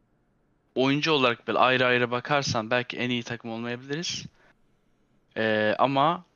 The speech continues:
takım olarak ve League of Legends'te şu uyum yakalamak ya da bütün e-spor şeylerde, oyunlarda mesela Valorant'ta da her şeyde takım uyumu iyiyse ya bir oyuncu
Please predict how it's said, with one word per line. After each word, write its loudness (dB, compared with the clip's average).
takım -2
olarak 0
ve -2
League -4
of -6
Legends'te -2
şu -14
uyum -8
yakalamak -2
ya 4
da 2
bütün -4
e-spor -2
şeylerde, 0
oyunlarda -6
mesela -12
Valorant'ta -4
da -4
her 0
şeyde -2
takım -2
uyumu -2
iyiyse 0
ya 0
bir 4
oyuncu 2